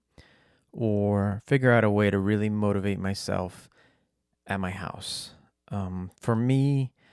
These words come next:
motivation to work out, as much as I want to be healthy and have this very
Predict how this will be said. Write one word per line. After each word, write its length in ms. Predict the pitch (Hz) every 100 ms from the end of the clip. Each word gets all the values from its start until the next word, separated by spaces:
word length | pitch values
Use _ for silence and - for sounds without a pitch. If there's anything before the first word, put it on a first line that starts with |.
| _ _ _ _ _ _ _ _ -
motivation 1040 | 131 127 123 123 120 - 123 117 113 110
to 100 | -
work 280 | 107 110 98
out, 360 | 107 101 95 - _ _ _ - -
as 220 | 123 120
much 220 | 131 131
as 120 | 151
I 120 | 131 117
want 400 | 110 110 101 -
to 100 | 110
be 400 | 110 101 98 - _ _ _
healthy 600 | - 117 - 117 104 98 -
and 420 | 101 92 92 - _ _ _ _ _ _
have 260 | - 113 110
this 160 | 104
very 240 | 113 110